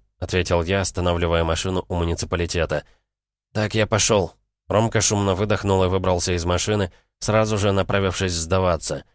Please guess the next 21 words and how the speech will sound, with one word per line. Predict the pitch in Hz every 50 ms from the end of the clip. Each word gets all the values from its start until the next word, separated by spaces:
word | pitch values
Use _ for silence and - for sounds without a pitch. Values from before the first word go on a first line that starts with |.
| _ _ _ _ _ _ -
Мы | 110 117
с | 113 -
Ольгой | 139 135 131 135 131
остались | 117 - - 110 110 113 -
в | 110 101
машине. | 107 107 101 - - 82 78 76 73 - _ _ _ _ _ -
Некоторое | 98 107 107 - - - 104 104 98
время | 98 107 113 120 120
сидели | 110 - 107 92 101 101 101
молча. | 98 98 95 92 85 82 - - 87 - - _ _
Я | - 87 101 98
смотрел | - 107 98 98 87 101 101 98 95
перед | - 101 92 92 90 87
собой | - 101 92 90 104 104 98
и | 90
не | 90 87
знал, | 82 85 92 92 92 90
с | -
чего | - - 95 85 85 85
начать | 82 82 80 - 87 80 90
разговор. | 82 82 82 78 85 85 82 82 80 76 -